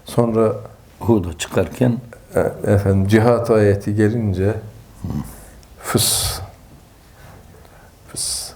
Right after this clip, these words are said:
Speaker 2: Herkes bir bahane buluyor.
Speaker 1: Ayette geçiyor ya, içi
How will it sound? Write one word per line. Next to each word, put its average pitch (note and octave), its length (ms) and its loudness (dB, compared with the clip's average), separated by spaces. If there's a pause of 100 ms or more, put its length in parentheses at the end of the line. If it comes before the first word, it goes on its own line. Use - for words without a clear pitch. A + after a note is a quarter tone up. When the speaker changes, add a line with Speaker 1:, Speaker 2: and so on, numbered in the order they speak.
(200)
Speaker 2:
Herkes F2 400 0
bir E2 160 -2
bahane E2+ 220 0
buluyor. C2+ 360 -6 (320)
Speaker 1:
Ayette A2+ 400 4
geçiyor G#2+ 380 0
ya, G2+ 140 -2 (600)
içi C#3+ 640 4